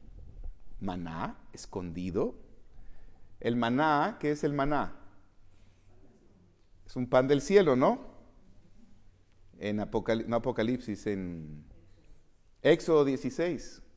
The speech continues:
¿verdad? Este, ah, y en, en Números once,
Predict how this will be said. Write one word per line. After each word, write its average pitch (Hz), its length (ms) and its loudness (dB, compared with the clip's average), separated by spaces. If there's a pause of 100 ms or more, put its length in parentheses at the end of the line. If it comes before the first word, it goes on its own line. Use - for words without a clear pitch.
(1400)
¿verdad? 104 600 -4
Este, 82 840 -12 (1160)
ah, 85 640 -10 (1300)
y 101 220 -4
en, 95 640 -4 (200)
en 90 720 -6
Números 135 440 4
once, 143 460 4